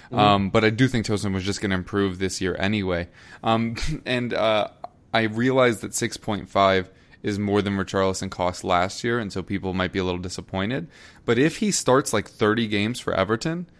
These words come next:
Speaker 2: like, I think there is no way that they're as poor in attack as they were last year. For
Speaker 1: No.
Speaker 2: those, for those playing at home, they were eighteenth in chances created. Like,
Speaker 1: Yeah.
Speaker 2: that is awful. The only two teams that were worse <laughs> were Huddersfield and Swansea,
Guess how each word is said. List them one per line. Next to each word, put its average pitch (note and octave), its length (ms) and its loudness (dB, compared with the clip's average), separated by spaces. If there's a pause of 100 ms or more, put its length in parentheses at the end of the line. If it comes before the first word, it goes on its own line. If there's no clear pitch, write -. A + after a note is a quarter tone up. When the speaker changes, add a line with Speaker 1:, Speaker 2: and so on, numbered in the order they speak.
(140)
Speaker 2:
like, A#2 120 0
I C#3 80 2
think E3 180 -2
there D3 160 2
is G2+ 160 -2
no A2 340 4
way G2+ 320 4
that F2 200 -2
they're G2 180 4
as G2 100 -4
poor G2+ 280 -2
in F#2 80 -2
attack F#2 340 -2
as F2 80 -4
they F2+ 100 -2
were F2 140 -2
last F2 340 -2
year. - 160 -10 (280)
For C#3 60 -6
Speaker 1:
No. A#2 100 4
Speaker 2:
those, C3 260 2
for C3+ 160 -2
those D3 160 6
playing B2+ 220 2
at G#2+ 40 -2
home, A2+ 200 0 (200)
they D3+ 120 2
were E3+ 180 2 (100)
eighteenth C#3+ 600 0
in A2+ 100 -2
chances A#2+ 400 -2
created. - 500 -6 (460)
Like, C3 80 0
Speaker 1:
Yeah. F3+ 180 4
Speaker 2:
that F3 60 2
is B2 180 0 (400)
awful. D#3 440 6
The A#2+ 120 2
only E3 160 4
two E3+ 140 -4
teams D#3 240 2
that C3 80 0
were B2+ 100 4
worse B2+ 320 6
<laughs> - 0 -
were C3 180 6
Huddersfield B2+ 540 4
and G#2 140 -2
Swansea, A2 440 0